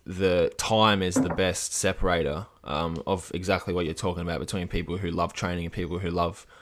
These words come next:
posting big numbers to Instagram. So we see this, like, um, you know, for example, someone might get injured and the numbers aren't impressive anymore, or they think they'll never get back to where they were, or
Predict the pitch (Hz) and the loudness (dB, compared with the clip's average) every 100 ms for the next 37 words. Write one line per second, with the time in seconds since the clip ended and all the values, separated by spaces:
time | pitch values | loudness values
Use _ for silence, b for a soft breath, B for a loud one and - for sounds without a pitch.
0 | b b - - 92 82 82 85 85 82 | b b -2 0 0 -2 -4 -4 -4 -4
1 | - - 95 95 104 131 b b b b | -6 -6 -6 -2 -2 -2 b b b b
2 | b - 98 95 - 95 90 - 90 85 | b -6 -2 -2 0 0 0 0 -2 -2
3 | - - _ _ _ _ _ _ _ _ | -6 -18 _ _ _ _ _ _ _ _
4 | _ - - _ _ - 85 82 85 82 | _ -20 -20 _ _ -6 -4 -2 -4 -6
5 | 78 120 _ 104 101 104 98 98 95 95 | -10 -14 _ -2 0 0 0 0 0 -2
6 | 101 92 87 95 90 92 92 87 87 90 | 0 0 0 0 0 0 -2 -2 -2 -2
7 | 87 87 85 85 - 85 82 85 82 71 | -2 -2 -4 -4 -4 -4 -4 -6 -4 -6
8 | 85 95 104 110 95 95 90 87 87 - | -6 0 0 0 0 0 -2 -2 -2 -2
9 | 82 80 - 80 - 87 87 85 85 85 | -4 -4 -6 -6 -4 -4 -2 -2 -2 -2
10 | 82 82 | -2 -2